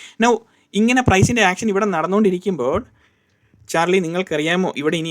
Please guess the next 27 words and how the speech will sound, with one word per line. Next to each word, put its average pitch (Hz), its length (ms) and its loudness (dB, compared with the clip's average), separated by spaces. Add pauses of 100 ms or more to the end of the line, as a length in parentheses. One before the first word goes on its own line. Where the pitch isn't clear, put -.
എന്താണ് 165 260 -4
സംഭവിക്കാൻ 160 380 -6
പോകുന്നതെന്ന് 165 440 -4
നിങ്ങൾക്കറിയാമോ? 156 640 -6
ഇല്ല, 185 300 -2
we 180 120 -4
don't 214 180 0
know 226 120 0
anything 233 240 0
yet. 147 220 -2
So 226 140 -4
stand 220 300 0
by, 143 180 0 (200)
അല്ലേ? 185 180 0 (360)
ചുമ്മാ 202 280 0
ഇരി, 147 240 -4 (320)
അവിടെ 165 160 -4
ചുമ്മാ 185 220 -2
ഇരിക്കുക, 135 220 -4
കുറച്ച് 131 200 -6
നേരം 175 120 -2
അവിടെ 165 120 0
ചുമ്മാ 151 160 -6
ഇരിക്കുക. 101 200 -6
So 196 120 -4 (260)
you 190 140 0 (100)
should 226 240 0